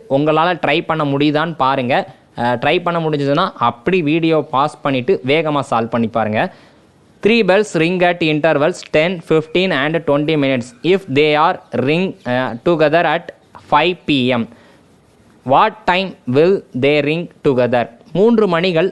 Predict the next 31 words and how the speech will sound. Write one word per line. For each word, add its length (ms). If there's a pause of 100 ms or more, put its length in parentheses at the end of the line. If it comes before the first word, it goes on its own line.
(140)
பத்து, 420
பதினைந்து, 600
இருபது 340
நிமிட 300
கால 340
இடைவெளியில் 580
ஒலிக்கும். 460 (400)
காலை 400
ஐந்து 340
மணிக்கு 300
இவை 140
அனைத்தும் 420
ஒன்றாக 440
ஒலித்தால் 540
மீண்டும் 420
எப்பொழுது 460
ஒன்றாக 380
ஒலிக்கும்? 360 (100)
அதே 300
மாதிரி 240
தான். 220
அப்ப 200
மீண்டும் 460
மீண்டும் 340
நிகழ்கிறது 680
அப்படின்னாலே 420 (380)
கண்டிப்பா 440
அது 140
என்னன்னு 340
பார்த்தீங்கன்னா 420 (220)
எல் 240